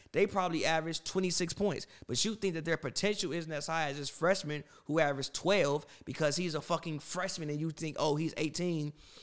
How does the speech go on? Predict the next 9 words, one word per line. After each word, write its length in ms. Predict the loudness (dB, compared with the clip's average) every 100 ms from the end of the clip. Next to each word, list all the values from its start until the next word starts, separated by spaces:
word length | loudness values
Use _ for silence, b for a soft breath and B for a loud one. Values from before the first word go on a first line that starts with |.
| B
so 140 | -2
by 160 | 2 2
the 60 |
time 200 | 0 -2
he's 100 | -2
twenty-two, 640 | -4 -4 -4 -2 0 -2 -6 B B
he'll 240 | -8 -4
be 160 | 2 2
this." 400 | 4 2 2 -6